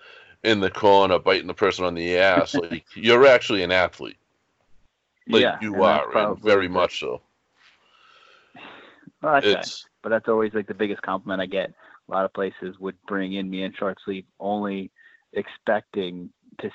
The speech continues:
Speaker 2: see a comedy and see, like, two minutes of, you know, untrained, just comedy, goofy stuff, and then they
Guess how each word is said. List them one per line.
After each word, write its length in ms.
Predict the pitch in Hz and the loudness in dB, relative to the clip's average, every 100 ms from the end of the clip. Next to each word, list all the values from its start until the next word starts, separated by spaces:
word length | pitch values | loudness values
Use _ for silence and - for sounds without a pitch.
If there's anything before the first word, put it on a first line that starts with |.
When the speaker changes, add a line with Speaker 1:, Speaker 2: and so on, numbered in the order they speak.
| - | -8
Speaker 2:
see 380 | 95 92 87 - - | -8 -8 -12 -16 -10
a 120 | 98 | -10
comedy 580 | - 92 92 90 92 92 | -8 -8 -8 -8 -10 -10
and 140 | 90 - | -12 -10
see, 180 | 104 95 | -10 -8
like, 180 | 95 90 _ _ _ | -8 -10 _ _ _
two 160 | - 104 | -10 -6
minutes 300 | 95 92 - | -6 -6 -6
of, 200 | 98 90 - - _ 113 | -6 -6 -12 -20 _ -12
you 140 | 98 | -10
know, 160 | 87 - | -12 -10
untrained, 760 | 98 95 - 92 92 92 92 98 _ _ _ _ _ - | -8 -8 -8 -8 -8 -10 -12 -16 _ _ _ _ _ -8
just 180 | 92 - _ _ _ - | -8 -8 _ _ _ -10
comedy, 360 | 113 98 95 92 | -4 -4 -6 -10
goofy 400 | 98 95 95 - - | -12 -12 -14 -18 -14
stuff, 280 | - 98 98 | -6 -6 -6
and 100 | 95 | -8
then 120 | 95 | -10
they 120 | 92 | -10